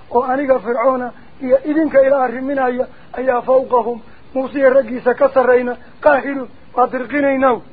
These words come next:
Go'aanka marka uu soo gaaray Banu Israa'iil, Nabi Muuse la hadlaya, qoladan loo goodinayay la leeyahay,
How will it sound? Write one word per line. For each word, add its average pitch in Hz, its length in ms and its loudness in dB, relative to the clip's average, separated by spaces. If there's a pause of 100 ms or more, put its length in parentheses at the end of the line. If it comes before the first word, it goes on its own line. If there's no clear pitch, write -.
(880)
Go'aanka 294 540 2
marka 269 340 -2
uu 262 140 -10
soo 269 200 4
gaaray 247 340 0
Banu 247 400 0
Israa'iil, 247 500 2 (1300)
Nabi 254 260 -2
Muuse 240 440 2
la 262 140 6
hadlaya, 247 460 0 (360)
qoladan 269 400 4
loo 254 160 2
goodinayay 247 680 -4
la 247 100 0
leeyahay, 254 440 0